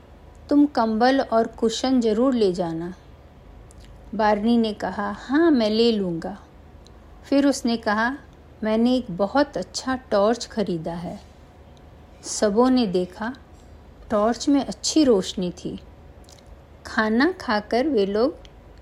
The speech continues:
गेम्स खेलने लगे। मिस्टर किंग कुछ पढ़ रहे थे। उन्होंने बार्नी से पूछा, "तुम रात में कहाँ सोते हो?" बार्नी ने कहा, "कल मैं इस बंगलो के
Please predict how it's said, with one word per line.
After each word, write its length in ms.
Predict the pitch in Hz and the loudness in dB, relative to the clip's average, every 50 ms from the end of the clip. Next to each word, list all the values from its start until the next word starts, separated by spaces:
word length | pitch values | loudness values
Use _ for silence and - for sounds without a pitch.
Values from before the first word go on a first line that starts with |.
| - - | -12 -6
गेम्स 440 | 180 202 247 262 277 294 311 - - | 0 2 4 6 6 6 4 2 -2
खेलने 460 | - - 240 208 185 180 185 180 170 | 0 2 4 4 4 2 0 0 -2
लगे। 340 | 165 165 147 160 165 175 180 - - - - - - - - - - - - - - - - - - - | -2 -4 -6 -8 -12 -14 -14 -16 -20 -20 -20 -20 -20 -20 -20 -20 -20 -20 -20 -20 -20 -20 -20 -20 -12 -6
मिस्टर 340 | 233 233 233 - - - 294 | -6 -6 -6 -4 0 0 0
किंग 440 | 285 - - - 269 262 277 339 349 - - | 0 -2 -4 -2 0 2 2 2 0 0 -2
कुछ 200 | - 269 262 - | -2 -2 -2 -2
पढ़ 320 | - - - 185 196 208 196 | -4 -2 0 2 2 2 2
रहे 220 | 202 175 151 165 | 0 0 -2 -4
थे। 300 | 175 - - - 156 - - - - - - - - - - - - - | -8 -10 -12 -12 -10 -10 -12 -16 -20 -20 -20 -20 -20 -20 -20 -20 -8 -2
उन्होंने 440 | 240 254 269 302 330 339 381 403 381 | 2 4 6 6 6 6 6 4 4
बार्नी 480 | 302 220 214 190 190 185 190 214 226 226 | 4 4 2 2 2 0 0 0 0 0
से 180 | 226 - 202 | -2 -2 -6
पूछा, 480 | 185 - 185 170 185 - - 185 185 196 - - - - - - - - - - - - - - - | -4 -6 -8 -8 -8 -8 -10 -12 -12 -14 -16 -20 -20 -20 -20 -20 -20 -20 -20 -20 -20 -20 -14 -6 -2
"तुम 220 | 269 269 262 240 | 0 2 2 2
रात 340 | 226 202 190 202 220 - - 311 | 0 0 0 -2 -4 -4 -2 0
में 120 | 294 294 | 0 0
कहाँ 340 | 294 - 208 185 202 262 320 | -2 -4 -6 -2 0 0 0
सोते 480 | 320 - - 277 233 226 - - 185 | 0 0 -2 -2 -2 -2 -2 -2 -2
हो?" 220 | 180 180 160 - - - - - - - - - - - - - - - - - - - | 0 -2 -2 -4 -8 -14 -20 -20 -20 -20 -20 -20 -20 -20 -20 -20 -20 -20 -20 -18 -12 -8
बार्नी 420 | 196 208 196 185 185 196 208 214 | -6 -4 -4 -2 -2 -2 -2 -2
ने 160 | 220 214 208 196 | -2 -2 -4 -6
कहा, 380 | 202 - 190 196 214 247 320 381 - - - - - - - - - - - - | -6 -8 -8 -6 -6 -6 -6 -8 -10 -20 -20 -20 -20 -20 -20 -20 -20 -20 -4 2
"कल 240 | - 277 294 320 311 | 4 6 6 6 6
मैं 220 | 302 302 311 294 | 4 4 4 2
इस 260 | - - 269 247 - | 0 -2 -4 -4 -4
बंगलो 460 | 208 196 214 208 208 220 226 247 269 269 269 - | -2 -2 0 0 0 2 2 2 2 2 0 0
के 240 | 277 269 285 320 | 0 2 2 0